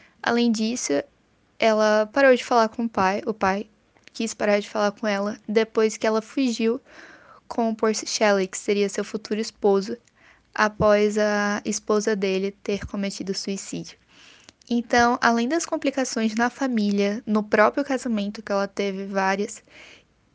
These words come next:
ela também teve complicações no parto. Ela teve, no total, quatro filhos, sendo que apenas um deles sobreviveu. E foi o que ela viveu ao longo da vida. Ela viveu até uns cinquenta e poucos anos,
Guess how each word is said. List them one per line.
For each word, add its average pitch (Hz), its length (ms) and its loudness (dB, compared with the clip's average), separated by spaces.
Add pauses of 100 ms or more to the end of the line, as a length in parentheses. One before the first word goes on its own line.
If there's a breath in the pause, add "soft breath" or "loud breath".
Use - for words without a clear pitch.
ela 240 240 2
também 240 240 0
teve 233 480 2
complicações 226 640 -2
no 226 100 0
parto. - 600 0 (1400 loud breath)
Ela 214 200 6
teve, 220 720 2
no 233 120 2
total, 240 420 4
quatro 214 380 2
filhos, 202 600 -6
sendo 233 300 -2
que 240 80 0
apenas 233 540 2
um 233 200 0
deles 202 340 0
sobreviveu. 202 680 0 (720 loud breath)
E 220 120 -2
foi 214 320 2
o 220 60 0
que - 160 -4
ela 214 720 4
viveu 240 480 2
ao 226 140 4
longo 208 260 0
da 214 160 0
vida. 214 340 -2
Ela 208 180 2
viveu 196 300 -4
até 208 200 -4
uns 202 100 -6
cinquenta 214 420 -6
e 240 60 -4
poucos 208 400 -2
anos, 208 420 -4